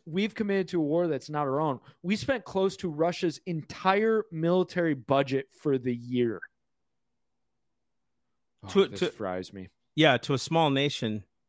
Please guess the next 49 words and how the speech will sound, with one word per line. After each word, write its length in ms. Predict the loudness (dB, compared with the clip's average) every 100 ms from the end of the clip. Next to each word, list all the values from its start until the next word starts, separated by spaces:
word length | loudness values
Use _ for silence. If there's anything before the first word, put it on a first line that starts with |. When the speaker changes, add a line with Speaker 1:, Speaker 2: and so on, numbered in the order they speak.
| _ _ _ _ _ 0
Speaker 1:
That 160 | 4 4
is 140 | 2
corrupt. 500 | 2 0 0 -2 -16 _ _ _ _ _ _ _ -20 -20 _
That 120 | 4
we 120 | 4 2
have, 180 | 0 -4 -12 -2
we 180 | 0
have 180 | 2 0
no 160 | 0 2
reason 440 | 2 0 -2 -6
to 60 | -8
be 120 | -8
in 80 | -8
a 40 |
Speaker 2:
God, 60 | -6
Speaker 1:
part 200 | -6 -8
of 60 |
Speaker 2:
dude. 120 | -12 -14
Speaker 1:
this. 160 | -18 _ _ _ _ _ _ _ -20 _
We 100 | 2
spend 260 | 4 2 4
more 140 | 4
than 160 | 4 0
ten 380 | -2 0 0 -2
times 480 | 0 2 2 0 -2
what 140 | 0
Russia 280 | 0 0 -2
does 300 | 0 0 0
on 120 | -2
our 180 | 0 0
military, 580 | 0 -2 -2 -4 -6 -8 -8
and 160 | -8
even 360 | -4 -2 -2 -4
three 280 | -4 -2 -2
times 380 | 0 -4 -4 -4
more 420 | 0 2 2 -2 -10 -20 _
than 120 | -4
China 320 | 0 2 2
does. 260 | -2 -4 -6 4
Our 200 | 6 6
full 280 | 4 4
military 480 | 4 4 4 4 2
budget 360 | 4 4 4 2
is 160 | 0 0
ten 300 | 2 4 4
times 280 | 4 4 4
more 160 | 4
than 140 | 4 4
Russia 440 | 2 2 0 -2